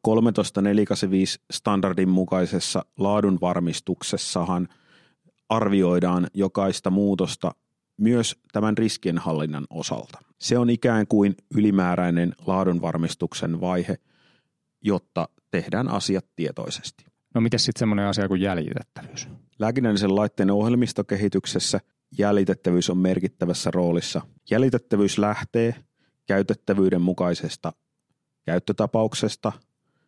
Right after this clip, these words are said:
Speaker 1: Siitä muodostuu vaatimukset. Vaatimusten perusteella tehdään koodia. Koodi, koodista jää totta kai jälki, että se on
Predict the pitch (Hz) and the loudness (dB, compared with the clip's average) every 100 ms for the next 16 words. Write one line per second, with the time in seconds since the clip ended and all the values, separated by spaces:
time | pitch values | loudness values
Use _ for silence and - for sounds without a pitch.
0 | _ - - 101 95 87 80 - 69 78 | _ -6 0 2 2 0 -2 -4 -6 -2
1 | 107 123 120 120 120 - 123 - - _ | 0 0 2 2 0 -2 -4 -6 -20 _
2 | _ _ _ _ _ - 90 101 101 98 | _ _ _ _ _ -4 0 0 2 2
3 | 95 - 92 95 92 92 - 87 87 - | 0 0 0 2 0 0 -2 0 -2 -2
4 | 87 - 82 78 - 92 107 110 107 107 | -4 -2 -4 -6 -4 0 2 2 2 0
5 | 107 _ _ _ _ _ _ - 98 92 | -2 _ _ _ _ _ _ -6 -2 -2
6 | - - 113 110 101 - _ _ _ _ | -2 2 4 4 2 0 _ _ _ _
7 | 113 117 107 - 98 95 87 92 - 92 | 0 2 2 0 2 2 0 -2 -4 -2
8 | 85 82 87 98 - 90 92 - - 78 | 0 0 -2 -4 -4 -4 -4 -6 -6 -6